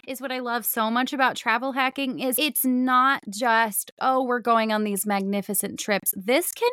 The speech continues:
change people's lives. Sometimes it really is not about wants. It is about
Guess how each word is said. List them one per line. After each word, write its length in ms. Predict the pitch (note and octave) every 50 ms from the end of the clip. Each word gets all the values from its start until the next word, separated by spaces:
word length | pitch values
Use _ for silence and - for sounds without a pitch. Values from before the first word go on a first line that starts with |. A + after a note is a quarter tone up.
| C5 B4
change 840 | - - - - A3+ G#3 G#3 G#3+ A3+ B3 A#3 A3+ A3 A3 G#3 - - -
people's 680 | - - - C4 C4+ C#4+ - C4 A#3 G3 F3+ D#3+ -
lives. 920 | F3 E3+ E3 D#3+ D#3 D#3+ D#3+ D#3+ E3+ F3 F#3 G#3+ A3+ F#3+ E3+ - - - -
Sometimes 460 | - - A#3+ A#3+ - F4+ G#4 G#4+ -
it 120 | F4 - -
really 360 | F#3 F#3 A3 B3 C4+ C#4 B3+
is 140 | A#3+ A#3 -
not 240 | G3+ F#3 F#3 G3+ A#3
about 300 | C4 A#3+ A#3+ G#3 D#3 F3
wants. 400 | E3 E3 F3+ G3+ A3 G3 - -
It 120 | - G#3 A3+
is 120 | C#4+ C4+
about 340 | F4 D4+ D#4 D4+ C4+ B3